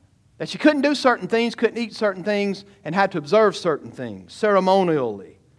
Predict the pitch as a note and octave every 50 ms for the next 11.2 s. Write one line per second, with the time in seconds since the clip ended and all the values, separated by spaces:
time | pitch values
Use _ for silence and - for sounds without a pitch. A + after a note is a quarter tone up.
0 | _ _ _ _ - D3+ C3 C3+ C#3+ - - C4+ C#4 C#4 C4 A3+ E3+ F#3 F3 -
1 | - - - A2 - - _ _ _ _ _ _ _ _ _ _ _ _ _ _
2 | _ _ - - B3 A#3+ A3 F3 C3+ A2 - - - _ _ _ _ _ _ _
3 | _ _ _ _ _ _ _ _ _ _ _ _ _ D3+ F#3 A3+ B3 A#3+ - A#3+
4 | A3+ A3+ A3 G3+ G#3 G3+ F#3 E3+ D#3 G3+ G#3 F#3+ G#3 - - - G#3 G#3 F#3+ E3+
5 | D#3 - - - _ _ _ _ D3+ D#3+ F3 F#3+ F#3+ F3 D#3 - - - _ -
6 | - - - - D4 D4+ - - - A2 F#2 F#2+ - - - - _ _ _ _
7 | _ D3 C#3+ C3 C3 C#3 D#3 F3+ F#3+ G#3 G#3 G#3 G#3+ G3+ G#3 - - _ _ -
8 | D3+ E3 F3 F3 F3 E3+ E3+ E3 D#3 - _ _ _ _ _ - E3+ D#3+ D3+ B2+
9 | A#2 A2+ G2+ G#2 - - - D#3+ E3 D#3+ E3+ E3+ F3+ F3 E3+ F3 C#3+ B2 - G3+
10 | A3+ G#3+ G#3+ - C#3+ C3 A#2+ F#2+ C#3 E3 D#3+ D#3+ C#3+ C#3 - - F#3+ F#3 E3+ -
11 | - C#3 A2